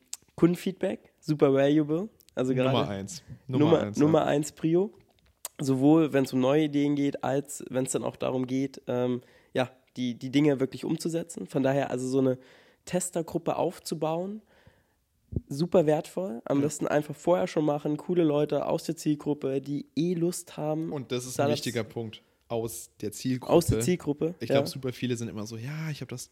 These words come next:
Speaker 2: getestet mit Freunden von mir.“
Speaker 1: Am besten nicht Freunde nehmen.
Speaker 2: Ja, genau. Also
Speaker 1: Ja.
Speaker 2: da haben wir so ein bisschen das Problem. Wir haben, wir haben in der, in der, in der Gruppe eine Person drin, ich nenne jetzt nicht beim Namen.
Speaker 1: <laughs> Ich wollte nicht, ich wollt's nicht ansprechen,
Speaker 2: Ja.
Speaker 1: aber ja.
Speaker 2: Aber ich glaub, wir, wir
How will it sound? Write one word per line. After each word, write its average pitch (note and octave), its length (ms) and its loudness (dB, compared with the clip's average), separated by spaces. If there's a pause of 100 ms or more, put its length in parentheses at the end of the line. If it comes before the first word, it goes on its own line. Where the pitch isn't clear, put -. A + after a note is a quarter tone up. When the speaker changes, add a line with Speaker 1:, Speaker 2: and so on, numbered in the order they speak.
Speaker 2:
getestet C3 680 -8 (300)
mit A#2+ 140 -12 (260)
Freunden A#2+ 520 -6
von G#2+ 240 -12
mir.“ A2 320 -10 (680)
Speaker 1:
Am C#3 100 0
besten E3 440 2
nicht F#3 300 0
Freunde A#2+ 380 -2
nehmen. - 300 -8
Speaker 2:
Ja, A#2 160 -4
genau. A#2+ 340 -4
Also - 220 0
Speaker 1:
Ja. - 60 0 (120)
Speaker 2:
da A#2+ 100 -4
haben C3 120 -6
wir C3+ 80 -4
so B2 100 -8
ein B2 60 -12
bisschen C#3+ 180 -12
das C3 100 -10
Problem. C3+ 320 -6
Wir C#3+ 100 -4
haben, C#3 120 -6
wir C#3+ 80 -2
haben D3 100 -6
in G2 60 -8
der, C3 220 -4
in B2+ 60 -6 (160)
der, A#2+ 100 -4
in B2 40 -6
der B2+ 120 -6
Gruppe B2 260 -8
eine A#2+ 140 -6
Person B2 340 -8
drin, A#2 160 -8
ich A2 100 -10
nenne A#2+ 140 -6
jetzt A2+ 160 -8
nicht - 160 -10
beim A2+ 160 -6
Namen. G#2+ 440 -6
Speaker 1:
<laughs> - 260 -20
Ich C#3+ 200 -10
wollte E3 260 4
nicht, E3 180 -2
ich C#3+ 140 -2
wollt's E3+ 220 2
nicht D#3 160 4
ansprechen, C3+ 480 -4
Speaker 2:
Ja. B2+ 120 -2
Speaker 1:
aber C#3 160 -2
ja. C#3 140 -4 (200)
Speaker 2:
Aber C#3+ 120 2
ich D3+ 80 2
glaub, F3+ 160 -2
wir, F#3 140 2
wir G#3+ 100 -6